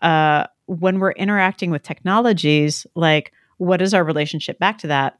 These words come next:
And, and where does that dovetail with other things? So, um, I know tons and tons of magical practitioners,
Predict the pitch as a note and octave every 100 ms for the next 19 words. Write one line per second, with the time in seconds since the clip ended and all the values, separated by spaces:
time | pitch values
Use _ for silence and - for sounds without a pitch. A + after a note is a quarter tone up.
0 | - D#3 - E3+ C#3+ D3+ D3+ D3 C#3 -
1 | C#3+ - C#3+ - C#3+ - - - - -
2 | - - - - - G#3+ F#3 F3 E3+ D#3+
3 | - F3+ E3+ D#3+ D#3+ - _ - F3 F3
4 | F3 F3 E3+ E3+ E3+ D#3+ D#3+ D#3 - G3
5 | F#3+ G3 F#3 F3+ - E3 E3 D#3+ D3 D3+
6 | D3+ D#3+ - D3+ - C4+ B3+ G#3+ F#3+ F3
7 | E3+ E3 E3